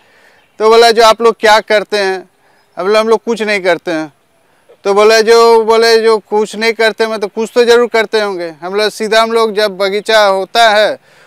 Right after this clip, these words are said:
मोल आता है, स्प्रे करते हैं। तो बोला, "जो नहीं, इसमें आप लोग को कुछ, अ, बगीचा को भी जोतना है और उसमें कुछ खाद देना है।"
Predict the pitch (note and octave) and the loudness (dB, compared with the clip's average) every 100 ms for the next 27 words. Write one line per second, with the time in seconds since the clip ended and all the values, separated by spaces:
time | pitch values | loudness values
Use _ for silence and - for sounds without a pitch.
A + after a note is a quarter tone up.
0 | _ D#3 G3 G#3+ G3+ G3 A3 G#3+ F3+ - | _ -2 0 2 2 2 2 2 0 -4
1 | F#3+ G#3 G#3 G#3 F#3 G3 F#3 E3+ _ _ | -2 -2 0 -2 -2 -6 -8 -10 _ _
2 | _ _ _ - A3 A#3 A3+ A#3 A3+ A#3 | _ _ _ -4 0 0 0 -2 -2 -2
3 | G#3 D#3+ C#3 F#3+ F3 A3 A3+ G#3+ G#3+ G#3+ | -2 -4 -6 -6 -6 -4 -2 -2 -2 -2
4 | A3+ G#3+ A3+ G#3 - G#3 G#3 G3+ G3+ G3+ | -4 -2 -6 -6 -4 -2 0 0 2 2
5 | G3+ G3+ F3 F#3 G3 A3+ A3 G#3+ G#3 G3 | 0 -2 -2 -4 -2 -2 -2 -2 -4 -4
6 | F#3+ F#3 G#3 G3+ E3+ C3+ A2 _ _ _ | -6 -6 -4 -2 -2 -6 -14 _ _ _
7 | _ - D#3 E3+ F3+ F#3 - A3 G3 G#3+ | _ 0 4 4 2 0 -4 -8 -6 -6
8 | - F3 F#3+ E3+ D3 C3 B2+ A#2 | -6 -2 -2 0 -4 -4 -8 -8